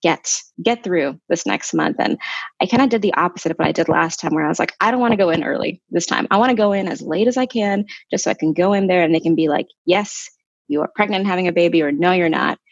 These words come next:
Here's the next steps.'" So we had an appointment at the end of February.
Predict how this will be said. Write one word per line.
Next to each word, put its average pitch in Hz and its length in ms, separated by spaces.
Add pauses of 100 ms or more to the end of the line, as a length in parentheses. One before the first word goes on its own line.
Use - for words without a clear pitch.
(240)
Here's 185 220
the 180 60
next 147 240
steps.'" - 580 (140)
So - 240
we 196 180
had 202 260
an 233 60
appointment 190 460
at 180 180
the 175 180
end 190 440
of 175 340 (140)
February. 185 720